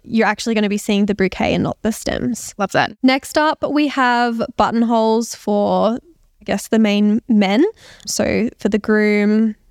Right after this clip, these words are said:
Speaker 1: the father of the bride, father of the groom, we've also got corsa-,
Speaker 2: Corsages?
Speaker 1: corsages?
Speaker 2: Did the bridesmaids wear those?
Speaker 1: Generally, I think that's more for, like, mother of the bride,
Speaker 2: Oh, okay,
Speaker 1: mother
Speaker 2: yep.
Speaker 1: of the groom. Bridesmaids would traditionally also have
Speaker 2: Oh,
Speaker 1: a
Speaker 2: yes, of
Speaker 1: bouquet.
Speaker 2: course. Yeah, yeah.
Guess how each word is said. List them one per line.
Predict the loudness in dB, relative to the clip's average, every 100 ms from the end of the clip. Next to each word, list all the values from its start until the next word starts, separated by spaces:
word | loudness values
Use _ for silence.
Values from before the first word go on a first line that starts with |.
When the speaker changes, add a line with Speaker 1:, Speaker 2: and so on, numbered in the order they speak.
| _
Speaker 1:
the | 0 2 0 0
father | 0 0
of | -4
the | -2
bride, | 0 0 0
father | 0 0 0
of | -2
the |
groom, | 0 2 2 2 0 -2 _ -20 _ _
we've | 0 0
also | 0 0
got | 0 -2
corsa-, | -12 -2 0 -2 -6 -8
Speaker 2:
Corsages? | -6 -4 -4 -4 -4
Speaker 1:
corsages? | -4 -6 -4 -4 0 0 0 -2 -8 -16 -6
Speaker 2:
Did | -2
the | 0
bridesmaids | 0 0 0 0 -2 0
wear | -2
those? | -2 -6 -8 -6
Speaker 1:
Generally, | 0 2 2 2 0 0 0 0 -2 0
I | -4
think | 0 0 0 0
that's | -4 0
more | 0 0 -2
for, | 0 0 2
like, | 0 0
mother | 0 0 0
of | -2
the | -6
bride, | -4 -2 0 0
Speaker 2:
Oh, | 0
okay, | 2 0
Speaker 1:
mother | 2 0
Speaker 2:
yep. |
Speaker 1:
of | -4
the | -4
groom. | -4 -2 -2 0
Bridesmaids | 0 0 -2 -2 0 0
would | -2 -2 -10 -6
traditionally | -2 0 0 0 2 0
also | -2 -2 -2
have | -2 0 0 0
Speaker 2:
Oh, | 0
Speaker 1:
a |
Speaker 2:
yes, | 0 -2 -2
of | -2
Speaker 1:
bouquet. | 0 0
Speaker 2:
course. | -2 -2
Yeah, | -2
yeah. | -2 -4